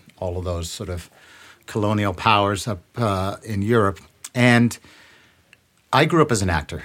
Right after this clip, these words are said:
I, I grew up acting. It was always in me, in my D N A. I really think that, uh, being a performer is in your D N A. It's one of those things that you either want to do or you don't, because <laughs> nobody would volunteer to do this. Um,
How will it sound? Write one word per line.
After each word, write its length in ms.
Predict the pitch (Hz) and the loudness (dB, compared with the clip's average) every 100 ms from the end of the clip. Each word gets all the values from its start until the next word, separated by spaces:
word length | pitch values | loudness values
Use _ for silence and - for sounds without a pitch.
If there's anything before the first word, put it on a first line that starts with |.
| - | -12
I, 200 | 107 98 | -10 -6
I 80 | 101 | -4
grew 180 | 110 110 | 0 2
up 100 | 101 | 2
acting. 360 | 95 90 98 | -2 -2 -4
It 120 | 95 | -4
was 160 | 92 92 | -4 0
always 340 | 107 113 98 | 2 2 2
in 280 | 113 110 101 | -2 -2 -2
me, 160 | 95 85 | 0 -2
in 80 | 87 | -4
my 160 | 90 | -4
D 240 | 82 95 92 | -4 -4 -2
N 80 | |
A. 180 | 92 95 | -4 -4
I 80 | 87 | -4
really 280 | 90 104 95 | -4 -4 -6
think 240 | 95 101 | -6 -6
that, 280 | 95 87 - | -6 -10 -8
uh, 100 | 95 | -8
being 220 | 87 92 | -6 -6
a 60 | 90 | -6
performer 480 | 87 - 92 90 82 | -8 -10 -6 -4 -6
is 100 | 92 | -6
in 120 | 85 | -6
your 120 | 80 | -6
D 260 | 78 85 85 | -8 -8 -6
N 100 | 87 | -6
A. 160 | 90 | -6
It's 180 | 82 - | -8 -8
one 120 | 90 | -8
of 60 | 87 | -8
those 180 | 82 - | -8 -8
things 280 | 85 85 | -8 -8
that 160 | 87 87 - 82 | -8 -10 -10 -16
you 240 | 92 92 87 _ - | -12 -12 -12 _ -10
either 320 | 104 98 90 | -8 -6 -6
want 340 | 85 92 104 101 | -6 -4 -4 -6
to 80 | |
do 240 | 95 110 104 | -6 -4 -4
or 60 | |
you 160 | 90 87 | -4 -6
don't, 320 | 82 107 85 | -2 -2 -2
because 400 | 90 - 101 87 | -10 -10 -8 -2
<laughs> 120 | 110 113 | 0 2
nobody 200 | 156 135 | 2 2
would 160 | 110 | 2
volunteer 580 | 98 104 95 95 110 104 | 4 4 4 2 2 2
to 160 | 98 110 | 2 2
do 100 | 113 | 2
this. 380 | 113 98 85 - - - - - - | 4 0 -4 -10 -14 -14 -12 -14 -10
Um, 540 | - 113 117 117 117 | 2 6 8 8 4